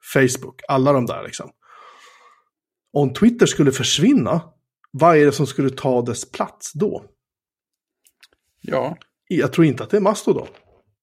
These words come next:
Speaker 1: Mastodon kommer att absolut
Speaker 2: Nej.
Speaker 1: växa och, och, och liksom så. Och jag tror inte att det är Donald Trumps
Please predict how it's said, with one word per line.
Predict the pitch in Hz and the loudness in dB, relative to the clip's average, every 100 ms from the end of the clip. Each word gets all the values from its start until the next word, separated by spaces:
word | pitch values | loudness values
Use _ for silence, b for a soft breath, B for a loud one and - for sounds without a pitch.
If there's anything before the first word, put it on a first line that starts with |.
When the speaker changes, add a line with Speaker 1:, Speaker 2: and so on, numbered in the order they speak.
| _ | _
Speaker 1:
Mastodon | 127 131 226 220 | -8 -6 -2 -2
kommer | 170 165 147 | 0 0 0
att | - - | -2 -6
absolut | 156 151 143 120 | -6 -4 -4 -4
Speaker 2:
Nej. | |
Speaker 1:
växa | 143 127 - 131 | -2 -4 -4 -2
och, | 113 110 104 120 - | -2 -2 -6 -10 -16
och, | - 120 - | -14 -14 -12
och | 147 | -10
liksom | 117 - | -10 -10
så. | 101 247 - - - b b b b b | -8 -4 -4 -6 -14 b b b b b
Och | - 139 | -2 2
jag | 131 | 2
tror | 147 | 2
inte | 131 135 | 0 -2
att | 165 | 2
det | 175 | 2
är | 151 143 101 | 4 4 0
Donald | 131 139 123 120 | -2 -2 -2 -2
Trumps | 190 190 - | -2 0 0